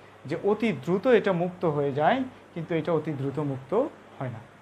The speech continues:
আর সেমিকন্ডাক্টরের ক্ষেত্রে এটাই সবচেয়ে গুরুত্বপূর্ণ বিষয়, যে ইলেকট্রনটা যত বেশি দ্রুত মুক্ত হবে সেটার জন্য পরিবাহিতা তত বাড়বে। সেক্ষেত্রে জার্মেনিয়াম অপেক্ষা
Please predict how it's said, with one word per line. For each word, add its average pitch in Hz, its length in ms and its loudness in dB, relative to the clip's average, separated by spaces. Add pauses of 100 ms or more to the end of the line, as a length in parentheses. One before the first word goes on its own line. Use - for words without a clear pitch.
(960)
আর 135 80 -6
সেমিকন্ডাক্টরের 208 840 2
ক্ষেত্রে 226 360 -4 (320)
এটাই 220 260 4
সবচেয়ে 196 400 -4
গুরুত্বপূর্ণ 143 560 -4
বিষয়, 120 320 -12 (500)
যে 160 260 4
ইলেকট্রনটা 220 480 2
যত 156 320 4
বেশি 160 300 -2
দ্রুত 190 280 -2
মুক্ত 175 340 2
হবে 143 340 -2 (1000)
সেটার 185 340 -2
জন্য 208 260 0
পরিবাহিতা 180 460 2
তত 156 220 -2
বাড়বে। 131 300 0 (1080)
সেক্ষেত্রে 233 420 0
জার্মেনিয়াম 180 600 6
অপেক্ষা 156 420 -2